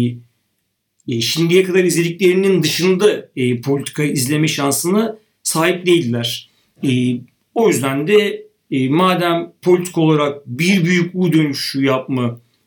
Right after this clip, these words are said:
yani gerçek bir reformlar silsilesi,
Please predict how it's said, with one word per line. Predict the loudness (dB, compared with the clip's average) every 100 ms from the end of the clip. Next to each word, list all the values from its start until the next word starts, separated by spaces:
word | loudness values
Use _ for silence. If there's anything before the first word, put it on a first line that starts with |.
| -6
yani | -4 -2 0 0 -2 -6 _ _ -4
gerçek | 0 0 0 -2 0
bir | 2
reformlar | 2 2 2 2 2 0
silsilesi, | -2 -4 -2 -4 -4 -2 2 0 0